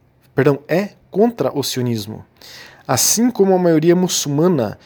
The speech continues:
noventa por cento dos muçulmanos são contra os terroristas, contra o salafismo, contra o wahhabismo, como os muçulmanos sunitas tradicionais, dos quais o sufismo faz parte.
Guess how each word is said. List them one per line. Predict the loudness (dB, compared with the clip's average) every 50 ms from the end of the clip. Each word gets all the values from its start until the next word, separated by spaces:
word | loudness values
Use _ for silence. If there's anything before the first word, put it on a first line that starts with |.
| _ _ _ -8
noventa | -6 -4 0 2 4 4 2 2
por | -2 -2
cento | -4 -4 -4 -2
dos | -2 -2
muçulmanos | -4 -4 -4 -2 0 0 0 0
são | -2 -4 -6
contra | -4 -2 -2 -2 0 -2 -4
os | -2 0
terroristas, | 2 4 4 4 4 4 2 -2 -4 -6 -8 -8 -8 -8 -8 -10 -12 -14 _ -20 -20 -20 -20 -20 _
contra | _ 0 0 0 0 0 0
o |
salafismo, | 0 2 2 2 2 2 0 -4 -4 -2 -2 -2 -2 -4 -4
contra | -4 -4 -4 -2 0 2
o | 2
wahhabismo, | 2 2 0 -2 -4 -4 -4 -4 -4 -6 -6 -8 -10 -10 -12 -16 _ _ _ _ _ -20 -20 -20 -20 _ _
como | -2 0 2 4 4 4
os | 4 2
muçulmanos | 0 0 -2 0 2 2 2 2 2
sunitas | -2 -4 -2 -2 -2 -2 0
tradicionais, | 0 -2 -2 -2 -2 -2 -2 0 2 4 6 6 4 4 2
dos | -2 -8 -6
quais | -2 0 2 2 2
o | 0 -4
sufismo | -8 -10 -12 -12 -10 -10 -8 -8 -8 -6
faz | -6 -6 -6 -6
parte. | -4 0 0 2 2 0 -2 -6 -16 -20 -20